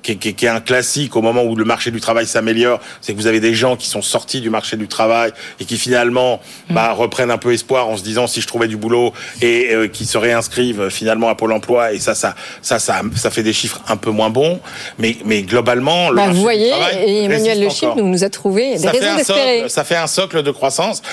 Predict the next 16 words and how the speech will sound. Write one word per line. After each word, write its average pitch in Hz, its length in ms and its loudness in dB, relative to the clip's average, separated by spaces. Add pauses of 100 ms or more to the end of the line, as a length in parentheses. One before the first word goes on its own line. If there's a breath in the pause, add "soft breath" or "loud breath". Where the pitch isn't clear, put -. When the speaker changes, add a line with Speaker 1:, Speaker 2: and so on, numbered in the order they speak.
(140 loud breath)
Speaker 1:
Ça - 140 -2
fait 151 120 0
pas 185 120 0
une 151 140 -2
dynamique 175 480 0
de 127 100 0
croissance. 127 560 -2 (420 loud breath)
Et 110 80 0
c'est 120 140 -2
ça, 160 180 2
effectivement, 131 480 -4
qui - 160 -2
est 175 100 0
un 151 80 2
peu 135 140 -2
différent. 117 360 -2